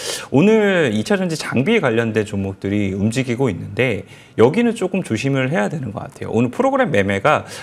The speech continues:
거래량의 거의 삼분의 일 정도까지 장중에 이, 이 나오기 시작을 하게 되면서 그냥 호가를 밀어서 올렸던 거였거든요. 그런 부분을 생각을 해봤을 때는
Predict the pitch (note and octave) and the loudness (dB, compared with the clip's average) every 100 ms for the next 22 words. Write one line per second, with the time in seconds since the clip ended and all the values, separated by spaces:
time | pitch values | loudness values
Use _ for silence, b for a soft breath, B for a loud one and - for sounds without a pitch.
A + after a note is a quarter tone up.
0 | - - A#2 E3 E3 D3 D3+ D3+ C#3+ G#2 | -2 2 4 4 2 0 0 2 2 0
1 | G2 - G#2+ C3 B2+ - A3 B3 B3 A#3 | -4 0 2 2 0 -2 0 0 2 0
2 | G#3+ F#3 E3 - B2+ C3 D3+ C3+ G#2 - | 0 -2 -2 2 2 2 2 0 -2 -2
3 | G2 G#2+ B2 B2 A#2+ F#2+ F#2+ B - G2 | -4 -2 0 2 2 0 -6 B -2 0
4 | F#2+ F#2+ F#2 - F#2 - G#2 G2+ G2+ G2+ | 2 0 -6 -10 -20 -12 -6 -4 -4 -4
5 | G2+ G2+ B2 - G#2 - D#3+ C#3 C3 F3+ | 4 4 4 0 -4 0 0 0 -2 -4
6 | B3 D#3+ F#2+ F2+ A#2 C3 B B - E3 | -4 -4 -4 -2 0 0 B B -2 0
7 | B3+ C#4 D4 E3+ B2 A#3+ C4+ A2+ G2+ G2 | 0 0 0 2 2 0 0 0 0 -2
8 | G#2 G2 G2+ - F#2+ G#2 D#3+ B B - | -4 -4 -6 -8 -10 -6 -6 B B 2
9 | E3 G#3 C#3 G#2 A2 G#2+ D#3 D#3+ D3 D#3 | 2 2 -2 -2 -2 -2 -2 -2 -2 -4
10 | D3+ B2 - G#2+ - F#2 B2+ - | -8 -12 -10 -10 -8 -4 -2 -2